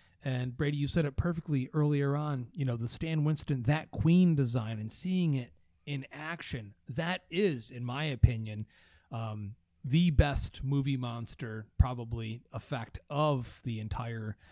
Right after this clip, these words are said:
nineteen eighty decade in terms of science fiction, horror, action, you name it. It's just there. It's pinnacle. It's never been topped. I mean, I, I know in Alien three, they tried to. Uh, plenty of movies tried to top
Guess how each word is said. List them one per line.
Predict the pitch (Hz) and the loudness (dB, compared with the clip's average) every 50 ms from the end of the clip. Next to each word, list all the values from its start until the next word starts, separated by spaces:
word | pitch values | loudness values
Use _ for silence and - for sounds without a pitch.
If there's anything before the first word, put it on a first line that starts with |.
| - - - | -20 -10 -6
nineteen | - 117 117 117 - - 117 120 | -6 -4 -4 -4 -4 -2 -2 -2
eighty | 117 110 110 110 110 107 | -2 -4 -4 -4 -4 -2
decade | 101 113 110 110 - - 117 107 104 104 | -2 -2 -4 -2 -4 -4 -4 -4 -2 -2
in | 107 107 | -2 -2
terms | - - 113 110 110 110 110 | -2 -2 -2 0 0 0 -2
of | 110 101 - - _ _ _ | -4 -6 -10 -16 _ _ _
science | - - 175 170 170 165 151 - | -6 -4 -2 2 2 2 2 2
fiction, | - 160 139 123 - - 123 113 | 2 0 -2 -2 -2 -4 -4 -4
horror, | 107 - 208 226 220 190 165 160 | -2 2 4 4 6 6 4 2
action, | - 151 151 156 151 - - 165 151 139 131 | 0 -2 -4 -6 -4 -2 0 2 2 2 0
you | 120 131 151 160 | 0 2 2 4
name | 156 143 131 139 135 135 | 4 2 2 2 2 0
it. | 135 - | 0 0
It's | 131 127 - - | -2 -4 -4 -2
just | - 143 127 - - - _ - | -2 -2 -2 -2 -4 -10 _ -12
there. | 127 120 117 123 117 110 95 90 | -8 -6 -6 -6 -6 -6 -8 -10
It's | 98 120 - | -4 -4 -4
pinnacle. | - - - - - 143 139 135 135 123 - - 87 95 - - - - - _ - | -4 6 8 8 8 8 2 -2 -4 -6 -8 -10 -12 -12 -14 -18 -20 -20 -16 _ -8
It's | 143 - - | -6 -2 2
never | 139 143 151 147 151 156 160 156 | 4 4 4 4 6 4 4 4
been | 127 135 127 123 | 4 2 2 0
topped. | - - 107 92 110 - | -2 -4 -4 -8 -10 -8
I | 147 | -4
mean, | 139 147 143 139 | -2 0 0 0
I, | 139 143 151 139 | -2 -4 -4 -2
I | 139 | 0
know | 147 151 139 | 0 2 0
in | 135 123 | 0 -2
Alien | 110 107 107 104 95 92 95 | -4 -8 -10 -12 -12 -14 -14
three, | - - 220 262 285 277 254 233 | -10 -6 -2 0 2 4 4 4
they | 170 147 131 | 4 2 0
tried | 127 - - 160 208 196 196 202 196 170 | 0 -2 -4 -2 -2 0 0 0 0 0
to. | - - 202 196 190 190 190 185 180 - - - - - - - _ - | 0 0 2 2 4 4 2 2 0 -4 -10 -20 -20 -20 -20 -20 _ -8
Uh, | 131 127 123 | -6 -6 4
plenty | 117 - 156 180 190 185 | 6 6 6 6 4 4
of | 175 160 | 4 6
movies | 156 151 139 143 139 131 123 - | 6 6 6 6 4 4 4 2
tried | - - 127 120 123 110 | 0 0 0 -2 -2 -4
to | 123 110 | -6 -4
top | - - 123 113 117 123 - | -4 -2 -2 -2 -4 -6 -8